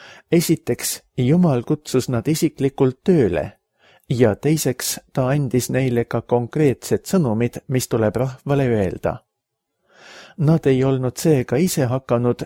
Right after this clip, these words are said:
jutumärkides asjatundjad ega rääkinud omast peast. Tuletame meelde kas või Jeremiat, kes puikles vastu,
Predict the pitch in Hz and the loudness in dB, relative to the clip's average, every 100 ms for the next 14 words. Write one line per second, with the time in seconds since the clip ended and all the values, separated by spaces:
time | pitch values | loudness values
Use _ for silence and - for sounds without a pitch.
0 | - 139 151 120 117 117 - 110 104 - | -4 -2 0 -2 -2 -4 -2 -2 -2 -2
1 | 143 165 180 143 131 127 123 135 - - | -4 0 -2 0 -2 -2 -2 -2 -4 -14
2 | - - - 143 143 120 143 156 - 160 | -20 -20 -4 0 0 0 0 0 -2 -2
3 | 160 165 127 92 - 117 95 87 - - | 0 0 -2 -4 -4 -2 -2 -2 -8 -12
4 | - _ _ _ _ _ _ _ _ _ | -20 _ _ _ _ _ _ _ _ _
5 | - - - - - 165 165 - 123 120 | -20 -20 -20 -8 2 4 4 0 -2 0
6 | 143 165 131 131 147 147 135 139 151 175 | 2 0 0 -2 -2 -2 -2 0 2 2
7 | 117 107 110 110 - - - 131 - 147 | 0 0 0 -2 -2 -10 -2 -2 0 0
8 | 139 - 104 - 120 165 - - 143 | 0 0 -2 -2 -2 -2 -2 0 0